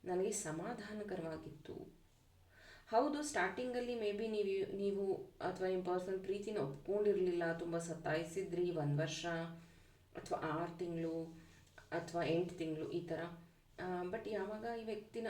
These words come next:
ಅರ್ಥ ಮಾಡ್ಕೊಂಡ್ರಿ, ಪ್ರೀತಿನ ಅರ್ಥ ಮಾಡ್ಕೊಂಡ್ರಿ, ಆವಾಗಿಂದ ತುಂಬ ಸುಂದರವಾದ ದಿನಗಳನ್ನ ಈ ವ್ಯಕ್ತಿ ಮೆಸ್ಮರೈಸ್ ಮಾಡಿದ್ದಾರೆ. ಜೊತೆಗೆ ನಿಮಗೂ ಹೇಳಿದ್ದಾರೆ, ಆ,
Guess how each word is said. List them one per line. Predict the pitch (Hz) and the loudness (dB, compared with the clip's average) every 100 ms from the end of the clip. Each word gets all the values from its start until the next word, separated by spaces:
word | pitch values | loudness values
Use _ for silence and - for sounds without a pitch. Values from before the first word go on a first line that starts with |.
| - | -2
ಅರ್ಥ | 165 190 - 220 | -2 -2 -6 -8
ಮಾಡ್ಕೊಂಡ್ರಿ, | 233 220 208 196 190 175 175 | -4 -4 -4 -2 -2 0 0
ಪ್ರೀತಿನ | 175 202 208 233 233 | 0 -2 -2 -2 0
ಅರ್ಥ | 208 190 - 202 | 0 -4 -8 -6
ಮಾಡ್ಕೊಂಡ್ರಿ, | 214 196 - - 165 165 160 165 - - - - - - - - | -4 -4 -6 -4 -4 -2 -4 -4 -12 -18 -20 -20 -20 -20 -20 -12
ಆವಾಗಿಂದ | 202 226 262 247 247 233 214 | -8 -6 -4 -2 0 2 2
ತುಂಬ | 196 214 226 247 | 0 -2 -4 -4
ಸುಂದರವಾದ | 254 202 202 233 220 208 208 170 | -4 -2 0 0 0 2 2 2
ದಿನಗಳನ್ನ | 170 180 226 262 214 190 170 170 170 - - - - | 0 0 0 -2 -2 0 0 -2 -6 -14 -18 -16 -4
ಈ | 233 | 0
ವ್ಯಕ್ತಿ | 208 170 - - 233 202 - 180 | 2 0 -2 -8 -6 -4 -4 -2
ಮೆಸ್ಮರೈಸ್ | 175 - - 220 196 185 185 180 | 0 -2 -4 -4 0 0 0 -2
ಮಾಡಿದ್ದಾರೆ. | 175 170 175 170 170 214 - - - - | -2 -2 -2 -2 -2 -4 -8 -16 -16 -6
ಜೊತೆಗೆ | 196 220 240 | -2 0 2
ನಿಮಗೂ | 202 196 202 240 | 2 2 2 0
ಹೇಳಿದ್ದಾರೆ, | 208 180 175 170 160 170 196 - - - - | 2 2 2 2 0 -2 -4 -10 -18 -20 -12
ಆ, | 165 170 165 | -6 -2 -2